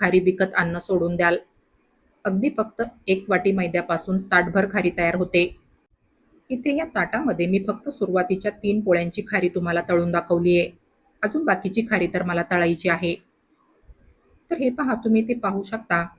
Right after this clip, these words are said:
आपल्या या खारीला बघा, कशा अगदी बेकरीतल्या खारीप्रमाणेच लेयर्स तयार झाल्या आहे. आणि दिसतानीच बघा, ही खारी किती खुसखुशीत दिसते. जिभेवर ठेवताच विरघळेल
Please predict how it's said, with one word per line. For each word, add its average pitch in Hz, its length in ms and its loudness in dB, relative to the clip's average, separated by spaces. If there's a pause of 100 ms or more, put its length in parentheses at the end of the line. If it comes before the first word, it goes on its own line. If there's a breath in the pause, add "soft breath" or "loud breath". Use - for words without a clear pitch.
(360)
आपल्या 196 300 0
या 208 160 0 (120)
खारीला 180 400 2
बघा, 180 380 0 (460)
कशा - 280 -2
अगदी 185 260 0
बेकरीतल्या 190 540 2 (100)
खारीप्रमाणेच 185 800 0
लेयर्स 180 320 0
तयार 170 200 2 (100)
झाल्या 175 200 2
आहे. 175 100 0 (760)
आणि 190 160 2
दिसतानीच 190 720 0
बघा, 226 260 0
ही 185 280 0
खारी 180 220 -2
किती - 500 -8
खुसखुशीत 185 500 -4
दिसते. 175 540 0 (840)
जिभेवर 247 420 2
ठेवताच 185 500 -4
विरघळेल 196 760 2